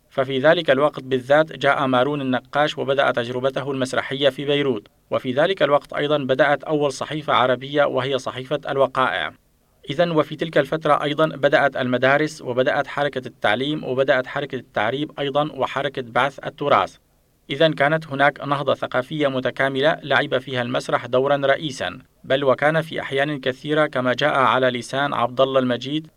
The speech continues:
أن المسرح في تلك الفترة كان هو لسان حال النهضة،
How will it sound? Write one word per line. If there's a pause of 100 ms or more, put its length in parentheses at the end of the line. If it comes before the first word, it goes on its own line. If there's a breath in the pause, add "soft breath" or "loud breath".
(120)
أن
المسرح
في
تلك
الفترة
كان
هو
لسان
حال
النهضة،